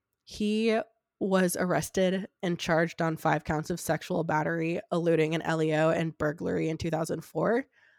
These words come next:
Um, and he served his full sentence and was released in twenty twenty-one. According to authorities, though, there's nothing connecting him to Rachel's murder. It was just kind of a, he has a history of sexual assault, so I'm like, "Maybe," but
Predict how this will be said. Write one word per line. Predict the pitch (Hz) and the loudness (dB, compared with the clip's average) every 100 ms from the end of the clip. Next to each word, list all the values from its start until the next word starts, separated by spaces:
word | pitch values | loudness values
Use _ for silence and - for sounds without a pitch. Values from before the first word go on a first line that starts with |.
| _ _ 180 | _ _ 0
Um, | 165 165 - | 0 0 -4
and | 165 | -2
he | 175 165 | -2 0
served | 170 151 | 0 0
his | 160 - | -4 -4
full | 156 | -4
sentence | 147 135 143 143 | -2 -4 -4 -6
and | 170 160 | -6 -6
was | 165 - | -8 -8
released | - 143 - | -8 -6 -8
in | 147 | -8
twenty | - 139 | -8 -8
twenty-one. | 143 - 151 - 190 - - _ _ _ _ _ _ _ _ _ _ _ _ _ _ _ _ _ - | -10 -12 -10 -4 -2 -4 -10 _ _ _ _ _ _ _ _ _ _ _ _ _ _ _ _ _ -6
According | 190 - 240 226 196 196 - _ | 0 4 6 6 4 0 -6 _
to | - | 4
authorities, | 185 175 156 151 - | 4 6 2 2 2
though, | 165 156 - | 4 4 4
there's | 180 156 | 2 0
nothing | 151 143 - 156 | 0 -2 -4 -6
connecting | - 160 - 175 | -6 -6 -6 -8
him | 165 170 | -6 -4
to | 170 | -4
Rachel's | 147 180 165 | -2 -2 -2
murder. | 165 156 170 190 - | -2 0 0 -2 -2
It | 175 | 0
was | 160 151 | 2 0
just | - - | -4 -4
kind | - 147 | -4 -4
of | 156 | -2
a, | 170 139 170 _ _ _ _ _ _ _ _ _ _ _ _ - _ | -2 -2 -4 _ _ _ _ _ _ _ _ _ _ _ _ -20 _
he | 196 196 185 | 2 6 6
has | 170 | 6
a | 156 | 4
history | 160 147 - 165 | 2 0 2 2
of | 160 | 2
sexual | 165 160 196 185 | -2 -2 -2 0
assault, | 175 - 180 180 | 0 2 2 0
so | - 175 | -2 -6
I'm | 175 | -4
like, | - 165 | -6 -6
"Maybe," | 160 165 214 254 254 | -4 -2 0 0 -2
but | - 160 143 147 | -2 0 0 -2